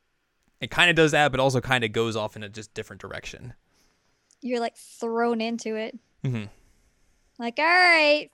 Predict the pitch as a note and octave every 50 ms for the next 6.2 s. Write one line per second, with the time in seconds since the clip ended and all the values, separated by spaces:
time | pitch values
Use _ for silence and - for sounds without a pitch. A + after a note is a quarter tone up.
0 | _ - E4 E4+ E4 E4 E4 D#4 D#4+ D#4 - - C4+ B3+ B3 A#3 A3+ A3 - -
1 | - E4+ B4 C5 B4 B4+ B4 A#4 A4+ G4 D#4+ C4+ A#3+ _ _ _ _ - - C#4+
2 | D4 D4 C4 F#3+ C#3 C3+ C3+ C#3 A#2 - G2 F2 G2 G2+ - - A#2 G#2 - -
3 | _ - A2 G#2 F#2+ G2+ - - G#2 F2+ - - D2+ - _ _ _ _ _ _
4 | _ _ _ _ _ _ _ _ _ _ _ _ _ _ _ _ - E4+ C4+ A3
5 | G#3+ G#3+ A3 - - A#3 A#3+ B3 - - - B3+ A#3+ - _ _ C4 A3+ - D4+
6 | E4 D4+ -